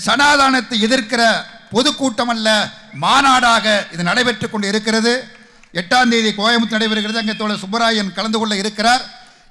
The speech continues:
இந்த பிறந்த நாள் விழாவை ஒட்டி இந்த சனாதனத்திற்கு எதிரான ஒரு விழிப்புணர்ச்சியை தமிழக மக்களுக்கு ஏற்படுத்த வேண்டும்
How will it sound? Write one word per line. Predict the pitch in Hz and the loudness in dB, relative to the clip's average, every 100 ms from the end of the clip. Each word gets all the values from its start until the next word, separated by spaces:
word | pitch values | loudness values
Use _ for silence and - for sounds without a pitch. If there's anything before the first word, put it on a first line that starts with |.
| - | -12
இந்த | 175 185 180 175 - | -6 -2 -2 -4 -4
பிறந்த | 214 269 269 | -4 -2 0
நாள் | 262 254 247 | 0 0 0
விழாவை | 226 233 226 | 0 0 0
ஒட்டி | 208 208 - 226 - - _ _ _ _ _ - | -2 -4 -4 -4 -4 -14 _ _ _ _ _ -12
இந்த | 185 190 | -6 -6
சனாதனத்திற்கு | 196 220 277 269 262 240 233 220 214 | -2 0 2 2 0 -2 -6 -8 -8
எதிரான | 240 240 233 175 127 - _ _ - | -2 0 0 -2 -8 -18 _ _ -10
ஒரு | 190 208 | -6 -4
விழிப்புணர்ச்சியை | 220 277 - 254 247 220 220 202 - - _ - | -2 -2 -2 -4 -4 -2 -2 -4 -6 -14 _ -4
தமிழக | 214 262 262 254 233 | 0 2 2 0 -2
மக்களுக்கு | 226 - 233 240 - 220 175 | -2 -4 -4 -4 -4 -4 0
ஏற்படுத்த | 254 233 247 233 - 220 | 0 0 -4 -4 -4 -6
வேண்டும் | 185 233 262 247 220 165 | 0 0 2 2 0 -2